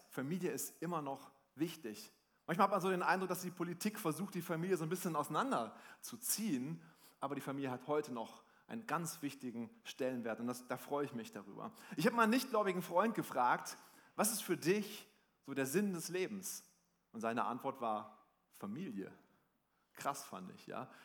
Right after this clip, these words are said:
Das ist für ihn der Sinn des Lebens. Es wäre doch mal eine interessa-, interessant, eine Predigt darüber zu hören, wie sieht Gott eigentlich Familie? Wie stellt sich Gott eigentlich Familie vor? Wir glauben daran, dass Gott die Welt erschaffen hat.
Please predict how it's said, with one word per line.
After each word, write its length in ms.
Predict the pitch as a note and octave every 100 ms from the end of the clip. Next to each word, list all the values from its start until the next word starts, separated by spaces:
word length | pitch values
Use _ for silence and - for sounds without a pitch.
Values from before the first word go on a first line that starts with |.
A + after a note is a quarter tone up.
| -
Das 120 | B2
ist 100 | C#3
für 120 | A2
ihn 100 | C3+
der 80 | B2
Sinn 140 | C3+
des 160 | B2+ C3
Lebens. 380 | C#3 A#2+ G#2+ - - -
Es 80 | E3+
wäre 100 | B3
doch 80 | A#3
mal 100 | G#3+
eine 180 | A3
interessa-, 460 | A3 F3+ - G#3+ F3
interessant, 400 | E3+ F3+ G3 G3+
eine 160 | F3 E3
Predigt 400 | F#3+ A#3+ G#3+ G3+
darüber 300 | C#3+ C3 B2
zu 180 | C3+
hören, 300 | C3+ C#3 D3 D3 - -
wie 180 | - A3+
sieht 280 | F#3 D#3+ B2
Gott 400 | E3 E3 - - _
eigentlich 680 | - C#3 C3+ B2+ A2+ G#2+ - _ _
Familie? 600 | - A#2 D3 D3 G2+ - - -
Wie 100 | F#3
stellt 220 | G#3 G#3
sich 160 | F#3+ -
Gott 300 | G#3+ G3+ - - -
eigentlich 260 | D#3+ E3
Familie 380 | - D#3 D3+ D3+
vor? 460 | C#3+ - E3 B2 F#2+ - _ _ _ _ _ _ -
Wir 120 | C3+
glauben 280 | F3 G#3+ A#3
daran, 200 | G3+ G3+
dass 160 | F#3
Gott 160 | G3 F#3
die 140 | D#3+
Welt 160 | E3 F3+
erschaffen 480 | D3 - A3 A3 D#3+
hat. 320 | G#2 - -